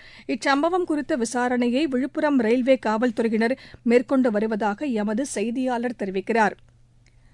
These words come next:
ஜம்மு காஷ்மீர் ரியாசி மாவட்டம் திருக்கூடமலையில் உள்ள மாதா வைஷ்ணோ தேவி கோவிலின் இயற்கை குகை இன்று மகர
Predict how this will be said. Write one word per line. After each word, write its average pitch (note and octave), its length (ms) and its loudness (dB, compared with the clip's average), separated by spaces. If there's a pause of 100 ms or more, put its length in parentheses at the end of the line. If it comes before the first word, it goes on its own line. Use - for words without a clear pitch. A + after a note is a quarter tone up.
(320)
ஜம்மு D4+ 380 -2
காஷ்மீர் E4+ 480 -4
ரியாசி C#4 460 0
மாவட்டம் C4 500 0
திருக்கூடமலையில் B3 800 0
உள்ள A3+ 300 4
மாதா A3 440 0
வைஷ்ணோ A3+ 500 0
தேவி A#3+ 280 0
கோவிலின் A3 480 4 (320)
இயற்கை D4 480 0
குகை A#3 380 -2
இன்று B3 380 0
மகர D4+ 280 0